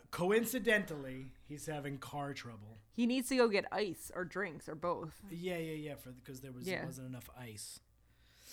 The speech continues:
Speaker 1: So Sean sees him, and he's like, "I can help you." And then he, like, looks at his car, and he's like, "I'll do all the work. Your car is fucked. I'll do all the work on your car for free to pay you back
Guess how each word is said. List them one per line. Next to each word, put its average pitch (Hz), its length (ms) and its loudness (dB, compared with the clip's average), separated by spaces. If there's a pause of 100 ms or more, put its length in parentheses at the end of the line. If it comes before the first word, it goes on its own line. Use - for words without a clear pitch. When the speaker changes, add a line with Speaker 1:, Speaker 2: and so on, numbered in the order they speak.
(160)
Speaker 1:
So 175 480 4
Sean 185 420 4
sees 175 380 -2
him, 156 300 0
and 143 120 -4
he's 143 140 -4
like, 135 180 -8
"I 143 80 -4
can 143 180 -6
help 151 300 -6
you." 123 320 -10 (100)
And 139 180 -6
then 139 120 -4
he, 143 120 -6
like, 127 260 -10
looks 131 200 -10
at 131 60 -8
his 117 120 -12
car, 117 340 -14
and 107 100 -16
he's 104 180 -16
like, 104 260 -20 (600)
"I'll 156 160 0
do 165 240 -2
all 156 120 2
the 147 80 -2
work. 139 340 -6
Your 156 180 -2
car 160 240 0
is 135 120 -6
fucked. - 520 -6
I'll 151 100 -2
do 143 300 -4 (400)
all 175 220 0
the 156 100 -2
work 151 440 -4 (320)
on 151 160 -4
your 139 120 -6
car 151 240 -4
for 131 180 -10
free 135 420 -4
to 127 120 -10
pay 131 220 -8
you 123 120 -6
back 120 300 -10